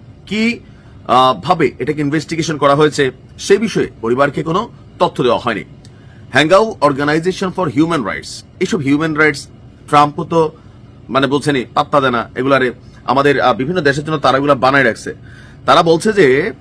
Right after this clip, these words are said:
"আমরা এত দ্রুত কোনো মামলার নিষ্পত্তি হতে দেখিনি। মানুষকে দমন করতে ও ভয় ছড়াতে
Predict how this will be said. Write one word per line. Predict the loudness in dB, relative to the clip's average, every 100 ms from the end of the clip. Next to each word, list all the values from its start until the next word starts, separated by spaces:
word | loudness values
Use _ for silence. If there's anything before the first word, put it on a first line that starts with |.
| -20 -12 -2
"আমরা | 0 0
এত | -2
দ্রুত | -2 -2 0
কোনো | -2 0
মামলার | 0 2 2 0
নিষ্পত্তি | -2 -4 -6 -4
হতে | -4 -2
দেখিনি। | -2 -2 -4 -10 -2
মানুষকে | 0 0 -2 -2
দমন | 0 0 0 -4
করতে | -6 -4 -2 -2
ও | -2 -6
ভয় | -2 0 0
ছড়াতে | 0 0 0 -4